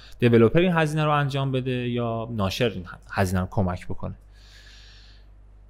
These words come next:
ولی یک مرحله مید لولی هست که ات-، احساس می‌کنیم که ما رفتیم اینجا نسبت به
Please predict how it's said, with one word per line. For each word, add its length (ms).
ولی 340
یک 500
مرحله 500
مید 400
لولی 360
هست 560
که 280
ات-، 260
احساس 600
می‌کنیم 800
که 140
ما 100
رفتیم 360
اینجا 500
نسبت 480
به 100